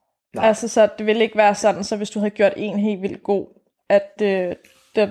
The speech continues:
Speaker 2: person så blev skrevet ud, bare
Speaker 1: Nej.
Speaker 2: fordi du havde valgt
Speaker 1: Øh,
Speaker 2: at satse
Speaker 1: altså,
Speaker 2: på det?
Speaker 1: det, det tror jeg i hvert fald ikke. Øh, jeg har, øh, det er selvfølgelig lidt spoiler, men det, igen, det er jo et spoiler-afsnit, det her.
Speaker 2: Mhm.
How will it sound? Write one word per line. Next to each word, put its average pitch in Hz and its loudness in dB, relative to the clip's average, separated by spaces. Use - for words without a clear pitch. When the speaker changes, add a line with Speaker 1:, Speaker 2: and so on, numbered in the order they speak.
Speaker 2:
person 208 -6
så 208 0
blev 196 -4
skrevet 185 0
ud, 208 -6
bare 220 4
Speaker 1:
Nej. 208 -2
Speaker 2:
fordi 208 -4
du 208 -6
havde 190 0
valgt 135 4
Speaker 1:
Øh, 127 2
Speaker 2:
at - -2
satse 208 0
Speaker 1:
altså, 160 0
Speaker 2:
på 214 0
det? 196 -6
Speaker 1:
det, - -10
det 156 -10
tror - 0
jeg 90 4
i - 4
hvert 113 2
fald 147 -2
ikke. 135 2
Øh, 120 4
jeg 139 4
har, 135 -2
øh, 135 0
det 143 -2
er 151 0
selvfølgelig 143 -2
lidt - -6
spoiler, 139 2
men 117 -6
det, 110 -8
igen, 113 0
det 117 0
er 107 2
jo 107 0
et 104 -8
spoiler-afsnit, 113 -2
det 127 -4
her. - -2
Speaker 2:
Mhm. 240 -8